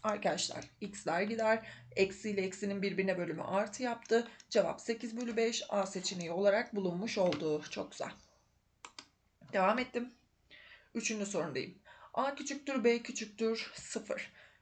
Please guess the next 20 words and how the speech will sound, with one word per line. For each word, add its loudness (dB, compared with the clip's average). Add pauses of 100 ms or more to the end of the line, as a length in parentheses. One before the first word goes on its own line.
e, 10
olmak 6
üzere 2 (260)
mutlak -2
dört 6
A 8
eksi 0
iki -6
B -2
artı -2 (280)
mutlak 0
B 4
eksi -2
üç -6
A -2
artı 0 (260)
mutlak 2
A 4
eksi -2
B 2